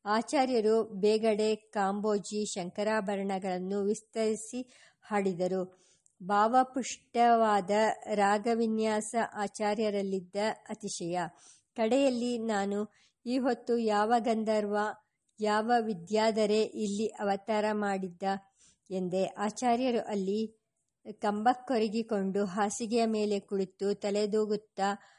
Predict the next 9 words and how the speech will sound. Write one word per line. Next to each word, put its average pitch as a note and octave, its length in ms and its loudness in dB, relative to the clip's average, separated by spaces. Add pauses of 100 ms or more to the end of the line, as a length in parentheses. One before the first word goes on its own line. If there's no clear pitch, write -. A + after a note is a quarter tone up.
(140)
ಅಚ್ಚುಕಟ್ಟಾಗಿ A3+ 840 -2
ತಾಳ G#3+ 340 0
ಹಾಕುತ್ತಿದ್ದ G#3+ 680 -4
ಒಬ್ಬ G3 360 -2 (120)
ವೃದ್ಧರ G3 580 -2
ಕಡೆ G#3 380 -2
ಕೈ G3 240 -4
ತೋರಿಸಿ, G3 720 -6 (340)
"ಎಲ್ಲ A3 300 2